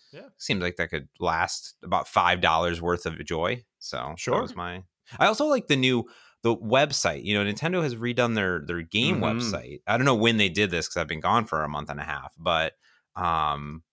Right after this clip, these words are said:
Speaker 2: it's, like, good and bad at the same time.
Speaker 1: <laughs> Yeah.
Speaker 2: So.
Speaker 1: We noticed the change last week. That it, it, like, snuck up on us, but it seems like it happened last week at some point.
Speaker 2: Yeah. There's, like,
Speaker 1: And it
Speaker 2: better
Speaker 1: kinda
Speaker 2: organization.
Speaker 1: showcases, yeah, it showcases,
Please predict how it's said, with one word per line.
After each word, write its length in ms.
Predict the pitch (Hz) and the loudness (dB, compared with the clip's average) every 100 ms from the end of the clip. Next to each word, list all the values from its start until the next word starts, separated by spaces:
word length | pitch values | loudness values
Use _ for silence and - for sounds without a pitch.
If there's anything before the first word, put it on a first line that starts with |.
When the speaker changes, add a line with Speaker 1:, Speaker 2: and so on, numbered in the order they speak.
| _ _ | _ _
Speaker 2:
it's, 140 | 101 | -4
like, 180 | 113 101 | -2 -2
good 220 | 110 110 117 | 2 4 4
and 140 | 101 | 0
bad 280 | 82 78 98 | -2 -2 -4
at 100 | 90 | -4
the 80 | 82 | -6
same 240 | 95 90 | -6 -6
time. 460 | 87 85 101 170 170 _ _ - | -6 -8 -8 -10 -12 _ _ -4
Speaker 1:
<laughs> 140 | 127 | 0
Yeah. 280 | 156 98 69 - | 2 2 -2 -4
Speaker 2:
So. 60 | - | 2
Speaker 1:
We 140 | 156 | 4
noticed 340 | 156 180 208 - | 6 4 4 2
the 80 | |
change 440 | 165 160 151 135 127 | 0 2 0 0 -2
last 440 | 123 123 123 - | 0 2 2 0
week. 760 | 123 117 117 107 71 - - - _ _ | -4 -8 -4 -6 -6 -16 -16 -18 _ _
That 240 | 123 127 | 2 2
it, 160 | 143 135 | -2 -6
it, 240 | 147 113 - | -4 -4 -4
like, 220 | 120 104 | -6 -2
snuck 540 | - - - 135 131 | 0 2 4 4 4
up 180 | 120 104 | 2 0
on 160 | 101 92 | -6 -8
us, 120 | 87 | -12
but 160 | - 113 | -6 -4
it 100 | 110 | 0
seems 300 | - 156 147 | 2 2 2
like 140 | 143 | 0
it 100 | 127 | -2
happened 400 | 110 123 113 110 | 0 0 0 -2
last 300 | 104 101 - | -2 -4 -4
week 200 | 110 95 | -6 -6
at 120 | 90 | -8
some 200 | - 90 90 | -8 -12 -14
point. 320 | 71 64 - _ _ _ _ _ - - | -18 -18 -20 _ _ _ _ _ -20 -10
Speaker 2:
Yeah. 280 | 85 73 64 67 - | -6 -6 -8 -18 -8
There's, 140 | 107 110 | -4 -2
like, 100 | 95 | 0
Speaker 1:
And 80 | |
it 40 | 147 | 4
Speaker 2:
better 160 | 117 175 | 4 6
Speaker 1:
kinda 140 | 226 | 4
Speaker 2:
organization. 680 | 135 127 131 92 147 - 139 | 4 4 4 4 4 4 2
Speaker 1:
showcases, 460 | 127 113 - - - | 0 0 0 0 2
yeah, 240 | 226 135 | 2 2
it 60 | 123 | 2
showcases, 760 | 190 202 285 - 240 156 135 | 2 2 0 -2 -2 -4 -4